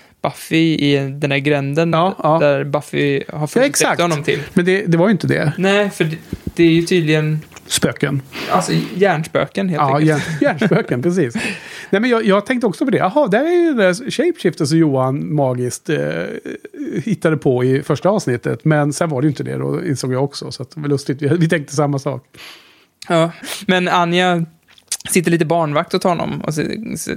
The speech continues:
Speaker 1: meddelar Buffy så fort han smiter ut ur Sanders hem där.
Speaker 2: Ja, de, de misstänker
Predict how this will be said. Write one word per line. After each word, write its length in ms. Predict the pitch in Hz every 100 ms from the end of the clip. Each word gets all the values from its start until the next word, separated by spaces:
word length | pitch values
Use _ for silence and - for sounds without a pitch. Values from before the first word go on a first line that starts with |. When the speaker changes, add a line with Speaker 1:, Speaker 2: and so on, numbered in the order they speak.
| -
Speaker 1:
meddelar 640 | - - 165 151 143 147
Buffy 520 | 156 156 - 175 156 151
så 160 | 151
fort 140 | 147 147
han 120 | 147
smiter 300 | - 147 147
ut 500 | 143 - _ - - - -
ur 520 | - 139 135 139 - -
Sanders 580 | - 143 160 143 - -
hem 520 | 156 - 151 156 147
där. 220 | - 160 - - - - -
Speaker 2:
Ja, 280 | 170 190 208
de, 100 | 190
de 180 | 208 214
misstänker 760 | 240 - 233 233 214 214 214